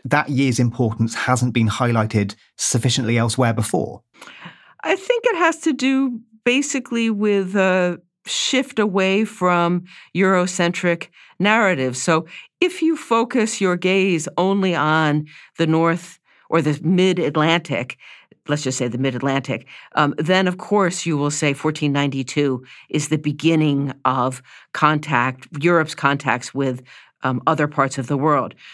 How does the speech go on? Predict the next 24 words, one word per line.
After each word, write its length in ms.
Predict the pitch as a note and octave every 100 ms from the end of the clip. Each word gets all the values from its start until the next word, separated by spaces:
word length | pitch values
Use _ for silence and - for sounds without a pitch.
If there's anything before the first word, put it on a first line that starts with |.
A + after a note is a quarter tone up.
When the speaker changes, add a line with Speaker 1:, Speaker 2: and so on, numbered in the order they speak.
| -
Speaker 2:
But 80 | F#3+
if 140 | G#3+
you 120 | A#3+ B3+
look 440 | D#4+ F#4+ F#4+ F3+
globally 920 | F3+ F3+ G3+ E4 A#3+ C3 G#2+ A2+ D#3 _ - -
around 500 | D#3+ D#3+ F3+ C#4 C#4+
the 80 | D#3+
world, 480 | A2+ G#2+ E2 - D3+ - -
you'll 120 | F#3 A3
see 220 | - D4
that 180 | F3 -
those 160 | D#3
contacts 500 | - F#3 G#3 E3 C3
started 380 | - D#3 D3+ C#3+
much 380 | D3+ D#3+ A#3+ - C#3+
earlier, 580 | F3 F3 B2+ A#2+ B2+ -
in 100 | D3
fact, 560 | D3 D3+ D3 A#2+ - - - - -
around 300 | C3 B2+ B2+
the 60 |
year 140 | C3+ A#2
one 200 | A2 A2+
thousand. 500 | - G1+ - - - _ _ _ _ _ _ _ _ - - - -
Speaker 1:
Um, 280 | D#3+ D#3+